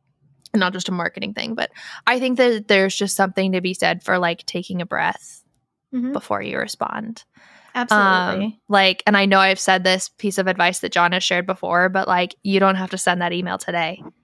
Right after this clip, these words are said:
Speaker 1: You just, you don't have to. You can send it
Speaker 2: Yeah.
Speaker 1: tomorrow. Um,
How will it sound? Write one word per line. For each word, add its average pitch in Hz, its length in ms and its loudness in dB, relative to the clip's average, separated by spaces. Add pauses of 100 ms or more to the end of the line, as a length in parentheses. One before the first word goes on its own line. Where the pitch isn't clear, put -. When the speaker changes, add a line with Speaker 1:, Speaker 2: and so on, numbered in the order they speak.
(280)
Speaker 1:
You 196 80 2
just, 190 260 -4
you 208 120 4
don't 196 180 4
have 202 240 -2
to. 196 300 -8 (180)
You 202 140 -4
can 202 180 -2
send 202 220 4
it - 40 -4
Speaker 2:
Yeah. - 60 -6
Speaker 1:
tomorrow. 202 600 0 (520)
Um, 196 680 2